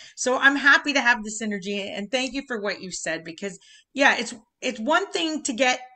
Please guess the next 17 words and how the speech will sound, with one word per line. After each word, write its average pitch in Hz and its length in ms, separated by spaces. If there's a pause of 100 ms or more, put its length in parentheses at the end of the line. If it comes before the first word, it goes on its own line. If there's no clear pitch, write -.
(160)
pitched 247 420
and 196 160
get 220 240
that 208 220
spot, 226 420
even 254 240
if 247 140
it's 220 160
an 208 180
easier 208 540 (320)
process 240 440
with 196 160
you. 202 280 (260)
But 214 100
it's 220 80
another 294 360
thing 233 420